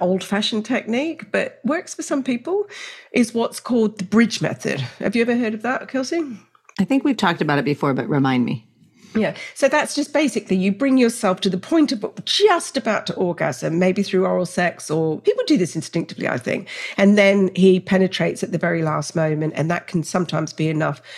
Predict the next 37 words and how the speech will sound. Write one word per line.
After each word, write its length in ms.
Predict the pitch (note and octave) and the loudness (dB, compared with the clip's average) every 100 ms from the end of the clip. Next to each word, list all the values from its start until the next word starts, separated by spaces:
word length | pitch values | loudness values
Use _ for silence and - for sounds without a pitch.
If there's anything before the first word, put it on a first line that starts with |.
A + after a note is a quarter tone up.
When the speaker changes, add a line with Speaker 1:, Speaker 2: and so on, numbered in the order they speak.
| - - - | -18 -14 -4
Speaker 1:
to 80 | F#3+ | -2
push 340 | - F#3+ - | 2 0 2
you 160 | F#3 - | -2 0
over. 560 | G#3+ A3 A3 A3 - G#3+ - - | 4 4 4 0 -2 -4 -6 -18
It 60 | - | -2
can 120 | F#3+ | 0
also 300 | C#4+ E4+ F#4+ | 2 0 0
be 160 | C4 A3+ | 2 2
an 60 | |
exercise 500 | F#3 - F#3 E3+ E3+ | 0 -4 -4 -2 0
in 60 | D#3+ | -2
frustration, 800 | - E3+ - B3+ B3 G#3+ E3 D3+ | -2 -4 -2 2 2 2 0 0
because 520 | F#3 F#3 F3+ E3 - - - | -2 0 0 0 -6 -10 2
if 220 | A3 A3 | 2 4
you're 340 | G#3+ G3+ F#3+ | 6 6 6
so 220 | E3 - D#4+ | 2 2 4
used 320 | C4 C4+ - | 6 4 0
to 80 | G3+ | -4
coming 260 | G#3+ G3 | 0 2
a 60 | F#3+ | 2
certain 320 | G3 F#3+ F3+ | 2 0 0
way 120 | F3+ | 0
and 80 | F#3 | 0
suddenly 240 | G#3+ F#3 F#3+ | -2 -2 -2
you 40 | |
switch 320 | - G#3 - | -2 -2 -2
to 60 | F3+ | -4
a 40 | |
different 300 | F3 F3+ E3 | -4 -4 -2
method, 420 | F3+ G3+ C#4+ D4 | 0 0 0 -2
your, 360 | F#3+ G3 F#3+ F3+ - | 0 2 2 0 0
you 80 | F3+ | 0
know, 60 | |
your 220 | D3+ F3 | 2 0
orgasm 480 | - G#3 F#3+ F3 F#3 | 2 2 2 0 0
trigger 300 | E3 G3 F#3 | 0 0 2
mi-, 140 | E3 | 0